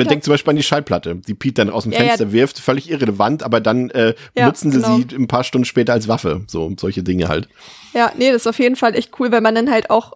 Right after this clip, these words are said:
Speaker 2: schon im Film so diesen Moment hat, so, "Ha, das kenn ich doch." Also man, nicht nur, wenn man halt die Referenzen erkennt, aber man hat halt, ich find, das, äh, macht auch sowas vom Spaß aus, wenn man den Film guckt,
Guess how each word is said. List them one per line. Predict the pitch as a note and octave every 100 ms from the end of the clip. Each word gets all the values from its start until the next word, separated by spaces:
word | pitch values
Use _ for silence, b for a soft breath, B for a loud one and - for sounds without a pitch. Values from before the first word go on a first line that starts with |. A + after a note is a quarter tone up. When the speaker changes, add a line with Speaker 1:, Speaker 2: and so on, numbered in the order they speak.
| -
Speaker 2:
schon | - A#3
im | - C4+
Film | - - B3 C4+
so | A#3+
diesen | A#3 A#3 A3+
Moment | A3 A#3 C4+
hat, | C#4 -
so, | A#3+
"Ha, | - - _
das | - -
kenn | - C#4
ich | A3
doch." | - F#3+ - B B G3+ B
Also | A#3+ A3+
man, | A#3 -
nicht | C4 C4
nur, | A#3
wenn | A#3
man | A3+
halt | A3 G#3+
die | A3
Referenzen | A#3+ A#3 A#3 F4+ - -
erkennt, | A3+ A#3+ A#3 -
aber | A3+
man | A3+ A#3
hat | C#4
halt, | A3+ - - -
ich | -
find, | C4+ C4
das, | - - _ -
äh, | A#3
macht | A3 A3 - B3
auch | -
sowas | B3+ A#3
vom | - A3 G#3 G3+ A3 -
Spaß | - - G3+ C4 -
aus, | A#3 -
wenn |
man | G#3+
den | G#3+
Film | - A3 G#3+
guckt, | - C#4+